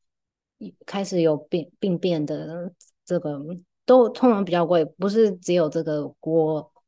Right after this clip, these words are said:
龟背玉比较贵，任何的品种只要出现白斑的，通常都会比较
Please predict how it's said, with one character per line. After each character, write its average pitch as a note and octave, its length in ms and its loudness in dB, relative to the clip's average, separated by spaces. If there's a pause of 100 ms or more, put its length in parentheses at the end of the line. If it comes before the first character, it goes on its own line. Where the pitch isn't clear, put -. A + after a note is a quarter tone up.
(240)
龟 F3 340 0
背 E3 320 0
玉 D#3+ 420 -2 (120)
比 E3 80 -14
较 D#3 180 -4
贵， D3+ 380 -6 (580)
任 A#3 180 4
何 G#3 100 4
的 F3 100 6
品 E3+ 260 -4
种 C3 300 -6
只 E3 80 -4
要 F3+ 420 0
出 - 140 -2
现 G3 200 -2
白 D3+ 200 -6
斑 D#3 240 -8
的， D#3 120 -10
通 F#3+ 200 -4
常 F3 100 -2
都 D#3+ 100 -4
会 D#3+ 120 -6
比 D3+ 100 -12
较 C3+ 160 -10